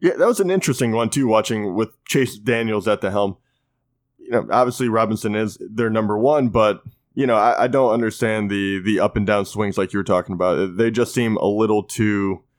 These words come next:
a little too crazy, and especially when you look at the targets, he was able to really capitalize when he had seven receptions on eight targets.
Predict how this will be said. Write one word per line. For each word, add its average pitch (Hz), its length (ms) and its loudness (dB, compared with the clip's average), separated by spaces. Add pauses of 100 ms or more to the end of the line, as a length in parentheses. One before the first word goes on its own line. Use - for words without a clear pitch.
(140)
a - 60 0
little 143 220 4
too 113 180 -2
crazy, 127 460 0
and 117 100 0
especially 123 440 -2
when 110 160 2
you 107 100 0
look 110 160 2
at 107 100 -2
the 101 60 -4
targets, 95 420 -2
he 139 120 -4
was 151 160 0
able 107 220 0
to 104 120 -4
really 98 260 -2
capitalize 87 720 -4
when 101 140 -2
he 101 120 -4
had 95 200 0
seven 101 320 -2
receptions 98 540 -2
on 95 100 0
eight 92 140 -2
targets. 107 400 -2